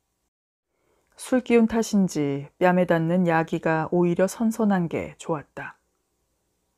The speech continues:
두 서너 대의 자동차가 주차되어 있을 뿐 주차장은 거의 비어 있었다.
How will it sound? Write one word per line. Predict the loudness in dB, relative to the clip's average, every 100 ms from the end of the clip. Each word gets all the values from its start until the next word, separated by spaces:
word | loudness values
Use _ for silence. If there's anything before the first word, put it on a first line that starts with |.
| _ _ _ _ _
두 | -8 2
서너 | 4 6
대의 | 6 6 4
자동차가 | 2 0 0 0 0 0
주차되어 | 0 -4 -4 0 2 2
있을 | 2 -4 -14 -14 -8
뿐 | -6 -6 -8 _ _ _ _
주차장은 | -10 -2 2 4 4 4
거의 | 4 4 4 0
비어 | 0 2 2
있었다. | 0 -8 -12 -16 -16